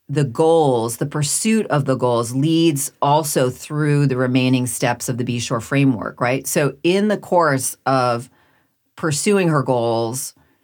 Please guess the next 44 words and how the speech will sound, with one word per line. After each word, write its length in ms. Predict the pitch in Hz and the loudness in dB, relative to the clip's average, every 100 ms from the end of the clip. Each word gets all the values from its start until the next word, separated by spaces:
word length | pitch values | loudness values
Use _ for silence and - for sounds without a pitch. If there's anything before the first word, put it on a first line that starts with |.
| _ - | _ -10
she 440 | - 165 143 135 | -2 2 2 2
is 180 | 143 139 | 0 -2
trying 400 | - 180 175 180 | -2 -2 0 -2
to 80 | 151 | 0
then 300 | 160 165 170 | 0 0 -2
figure 320 | 175 143 135 | -2 0 2
out, 180 | 123 143 | 0 0
"Okay, 160 | 151 | 0
what 360 | 135 131 165 185 | 0 2 2 2
do 120 | 202 | 2
I 160 | 160 156 | 2 2
need 220 | 147 139 | 2 2
to 80 | 143 | 0
negotiate? 880 | 131 139 143 139 - 101 104 98 - | 0 2 0 0 -4 -6 -6 -10 -4
Who 200 | 190 202 | 0 2
do 100 | 190 | 2
I 100 | 175 | 2
need 160 | 160 | 2
to 80 | 143 | 2
work 320 | 127 131 131 | 2 0 0
with? 260 | 123 117 135 | -2 -2 -2
What 140 | 147 | -4
kind 160 | 175 160 | -2 -4
of 80 | 147 | -2
problem 300 | 143 143 143 | -2 0 0
solving 380 | 135 127 123 | 0 -2 -2
do 120 | 120 117 | -2 0
I 80 | |
need 220 | 120 127 127 | 0 -2 -2
to 80 | |
do 360 | 120 120 117 110 - | -4 -2 -2 -2 -2
in 100 | 131 | 0
order 300 | 131 127 123 | 2 0 -2
to 220 | - 123 | -2 -2
get 240 | 131 131 | 0 -2
to 100 | - | -2
my 160 | 110 101 | -4 -4
goals?" 400 | 98 98 127 135 | -8 -4 -4 -4
And 180 | 143 147 | 0 2
that's 220 | 151 147 | 2 -2
part 240 | - 147 | -2 0
of 80 | 127 | 0
the 100 | 123 | 0
understanding, 960 | 127 123 120 131 120 120 120 113 127 | -2 -4 -4 -2 -2 -2 -2 -4 -6